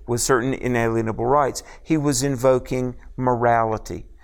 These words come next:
that God is the foundation of morality. Now, down through the centuries, from the second president, um, James Madison,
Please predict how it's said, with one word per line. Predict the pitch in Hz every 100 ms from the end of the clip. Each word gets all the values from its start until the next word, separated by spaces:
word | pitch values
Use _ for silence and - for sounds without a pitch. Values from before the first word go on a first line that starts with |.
| - -
that | 113 113
God | 127 127 135 143
is | 131 110
the | 120
foundation | 123 117 107 110 110
of |
morality. | 107 113 120 120 110 - - - - - _
Now, | 131 135 113 - 131
down | 139 147 151
through | 175
the | 160
centuries, | 151 170 156 - - - - - - -
from | - 113 110 -
the | 117
second | - 135 131 139 -
president, | 135 131 123 135 - -
um, | 120 110 107 -
James | - 117 113
Madison, | 127 123 127 113 - 95